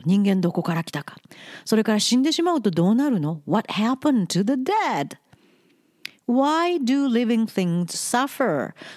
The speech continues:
今回のコロナパンデミックもそうです。苦しんだ人がいっ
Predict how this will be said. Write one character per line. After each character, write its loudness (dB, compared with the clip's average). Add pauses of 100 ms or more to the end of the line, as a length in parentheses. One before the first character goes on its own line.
今 2
回 2
の 0
コ 2
ロ 2
ナ 0
パ 2
ン 2
デ 2
ミ 0
ッ -12
ク -2 (300)
も 2
そ 0
う -2
で 0
す。 -6
苦 0
し 0
ん 0
だ 0
人 -2
が -4
い -2
っ -8